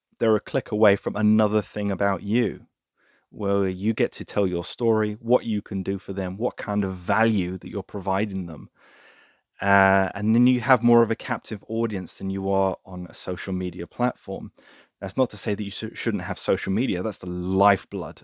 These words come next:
of any modern, uh, leather craftsman. You need to have social media. You need to get that attention first,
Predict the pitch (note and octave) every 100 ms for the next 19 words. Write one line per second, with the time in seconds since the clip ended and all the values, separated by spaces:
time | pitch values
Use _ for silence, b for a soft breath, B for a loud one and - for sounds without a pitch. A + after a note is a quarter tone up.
0 | _ F#2+ F2+ F#2 F2+ F#2+ G2 F#2 F2 E2+
1 | _ F#2 F2 E2+ D#2+ F2+ F2 - F#2 E2
2 | - - - b b b b - F2+ F#2+
3 | G#2 G2+ G2 - G2+ F#2 G2 F#2 F2+ F#2
4 | F2+ F2 F2+ F#2+ G2 F#2+ - F#2+ G#2 -
5 | G2 F#2+ - - A#2+ - G#2 - C#3+ F3
6 | F3+ -